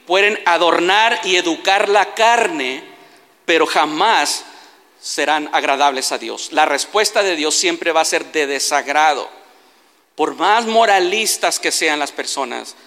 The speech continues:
será de desagrado porque están en la carne. Incluso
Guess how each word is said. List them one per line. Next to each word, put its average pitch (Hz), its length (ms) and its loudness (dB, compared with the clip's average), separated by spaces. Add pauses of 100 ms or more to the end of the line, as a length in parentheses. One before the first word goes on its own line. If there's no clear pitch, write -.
(180)
será 147 460 2
de 151 100 -4
desagrado 139 540 -2
porque 151 200 -4
están 156 380 -2
en 147 180 -6
la 143 160 -4
carne. 151 400 0 (320)
Incluso 170 920 0